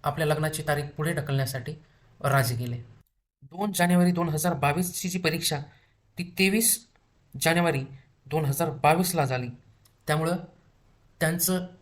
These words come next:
त्याच दिवशी लग्न असल्या कारणामुळं त्यांना ती परीक्षा देता आली नाही. पण यातूनही त्यांनी खचून न जाता ज्या काही गोष्टी घडतात आपल्या आयुष्यामध्ये त्या चांगल्या गोष्टी काहीतरी निर्माण करण्यासाठीच घडत असतात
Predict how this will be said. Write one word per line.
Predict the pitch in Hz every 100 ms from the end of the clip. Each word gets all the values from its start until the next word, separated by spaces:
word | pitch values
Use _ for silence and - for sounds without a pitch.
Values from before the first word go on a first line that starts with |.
| _ _ _ - _ -
त्याच | 190
दिवशी | 190 190 180
लग्न | 151 185 208
असल्या | 190 170 160
कारणामुळं | 143 139 135 135 135 - - - -
त्यांना | 165 160
ती | 160 156
परीक्षा | 156 143 151
देता | 139 139 147
आली | 139
नाही. | 127 120 - - _ -
पण | 175 131 - - -
यातूनही | 151 170 175 190 190 175 - - _ -
त्यांनी | 156 156 156
खचून | 175 196 208
न | 185 190
जाता | 165 131 135 - - _ _ _ _ _ _
ज्या | 135 151
काही | 165 185
गोष्टी | 175 175 - 180 -
घडतात | 135 131 190 185
आपल्या | 175 160
आयुष्यामध्ये | 139 - 143 131 127 - _ _ _ _ _ _ - _ _ _ _ _ _ _ - _ _ _ _ _ _ _ _ _ _ _
त्या | -
चांगल्या | 180 185 175 196 196
गोष्टी | 190 175 - 214 214 - _ _ _ _ _ _ - _ _ -
काहीतरी | 180 190 190
निर्माण | 175 175 196
करण्यासाठीच | 190 175 180 165 185 160
घडत | 135 -
असतात | 135